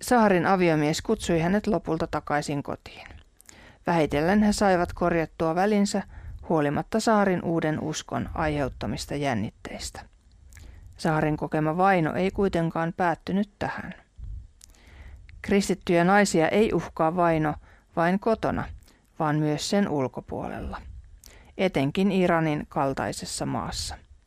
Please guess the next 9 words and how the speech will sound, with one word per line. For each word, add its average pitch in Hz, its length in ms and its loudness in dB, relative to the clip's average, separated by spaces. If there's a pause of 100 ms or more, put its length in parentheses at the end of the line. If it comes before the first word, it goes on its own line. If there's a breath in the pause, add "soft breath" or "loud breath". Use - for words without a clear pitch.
(600 soft breath)
Sahar 165 360 0
pidätettiin 196 920 0
ja 185 100 0
hän 139 200 0
joutui 190 420 0
vankilaan 156 640 -2 (300 loud breath)
seurakunnassa 160 840 -2
toimimisen 139 720 -4
takia. - 420 -12